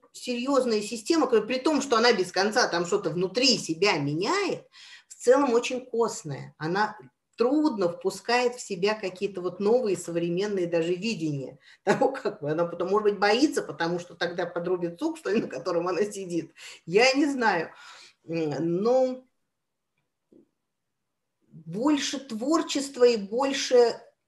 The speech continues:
меньше энциклопедических знаний, потому что на это вот уж компьютер-то есть, сейчас открыть какую-то там что-то конкретное. Как это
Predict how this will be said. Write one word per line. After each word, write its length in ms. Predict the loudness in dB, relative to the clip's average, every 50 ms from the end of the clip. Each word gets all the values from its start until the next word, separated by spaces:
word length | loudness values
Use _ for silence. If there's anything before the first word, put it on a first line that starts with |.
| _ _ _ -20 -20 -20 -20 _ _ _ _ _ _ _ -20 -20 -20 -20 -20 -20 _ _ _ _ _ -4
меньше 460 | 0 4 6 8 8 8 6 4 0
энциклопедических 1040 | -2 -2 -4 0 2 2 2 2 -2 -4 -2 -2 -2 -2 -2 -6 -4 -2 -2 -2 0
знаний, 340 | 0 2 2 2 2 0 -4
потому 200 | -4 -4 -6 -4
что 140 | -2 0 2
на 100 | 2 2
это 180 | 2 0 -2 -4
вот 140 | -4 -4 -4
уж 60 | -2
компьютер-то 640 | 0 0 0 0 0 -4 -10 -8 -8 -10 -10 -6 -6 -6
есть, 280 | -4 -4 -4 -6 -6
сейчас 220 | -8 -10 -8 -6 -6
открыть 440 | -6 -4 -2 -2 -2 -2 -2 -6
какую-то 440 | -8 -8 -8 -4 -4 -4 -4 -6 -8
там 280 | -8 -6 -6 -6 -6 -8
что-то 280 | -6 -6 -6 -6 -6
конкретное. 640 | -4 -4 -2 -2 -2 -2 -4 -4 -2 -4 -4 -6 -6
Как 340 | -2 2 4 4 4 6 6
это 360 | 6 8 8 6 6 4 -2